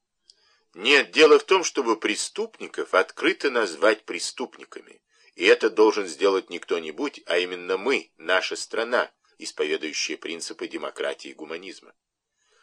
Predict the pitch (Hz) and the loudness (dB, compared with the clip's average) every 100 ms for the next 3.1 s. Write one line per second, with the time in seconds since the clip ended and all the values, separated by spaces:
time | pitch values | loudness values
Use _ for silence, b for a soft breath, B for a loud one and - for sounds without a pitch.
0 | _ _ _ - 101 - 185 254 196 185 | _ _ _ 0 2 2 -2 -6 -6 -6
1 | 170 160 160 143 143 131 139 - 120 110 | -4 0 2 4 2 0 -10 -4 -2 -2
2 | - - 76 - - - 62 - - - | -4 -8 -8 -8 -10 -10 -12 -14 -12 -12
3 | - | -12